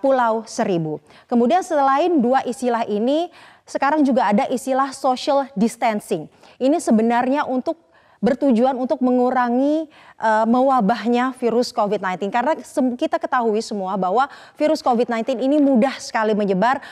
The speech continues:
Me-, kita melakukan kontak langsung, kontak fisik, maupun hanya, eh, sebatas berdekatan di dalam satu ruangan. Sehingga social distancing ini dibutuhkan untuk kemudian membatasi penyebaran virus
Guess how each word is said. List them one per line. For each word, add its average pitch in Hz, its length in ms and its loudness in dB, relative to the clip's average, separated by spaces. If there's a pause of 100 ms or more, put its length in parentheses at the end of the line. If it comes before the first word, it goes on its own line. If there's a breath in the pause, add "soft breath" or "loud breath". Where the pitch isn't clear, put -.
(140)
Me-, 208 320 -2
kita 240 160 0
melakukan 233 480 -2
kontak 233 320 -2
langsung, 233 400 -2
kontak 277 320 -6
fisik, 247 400 -4
maupun 262 400 -2
hanya, 247 400 -2 (320 loud breath)
eh, 226 240 0
sebatas 240 560 0
berdekatan 226 720 0
di 208 160 2
dalam 220 320 0
satu 240 400 -2
ruangan. 185 400 0
Sehingga 214 560 -2
social 240 400 -2
distancing 208 480 -4
ini 247 240 -4 (480 loud breath)
dibutuhkan 226 800 0
untuk 214 320 -4
kemudian 226 480 0 (240 loud breath)
membatasi 226 800 0
penyebaran 208 720 -2
virus 233 480 0